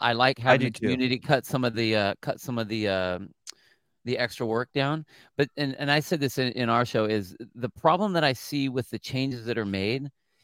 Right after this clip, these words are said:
Speaker 1: is they seem to be made in the dark. Like, I, it has yet to have happened. I've said it a handful of times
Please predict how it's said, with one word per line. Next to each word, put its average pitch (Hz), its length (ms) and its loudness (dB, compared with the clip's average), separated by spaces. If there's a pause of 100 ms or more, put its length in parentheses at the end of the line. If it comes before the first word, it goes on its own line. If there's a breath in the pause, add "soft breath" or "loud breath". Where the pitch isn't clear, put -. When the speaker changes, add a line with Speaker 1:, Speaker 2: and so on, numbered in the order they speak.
(220)
Speaker 1:
is 131 160 2
they 127 140 4
seem 156 320 0
to 175 40 0
be 185 120 0
made 123 460 2 (120)
in 120 160 -2
the 101 60 -2
dark. 82 320 -4 (280)
Like, 113 240 -2
I, 117 80 -4 (1300)
it 135 180 -2
has 139 260 6
yet 160 220 2
to 202 140 6
have 175 200 4
happened. 120 420 2
I've 107 140 -4
said 143 160 0
it 127 100 2
a 101 80 0
handful 147 380 -2
of 156 80 0
times 127 560 -2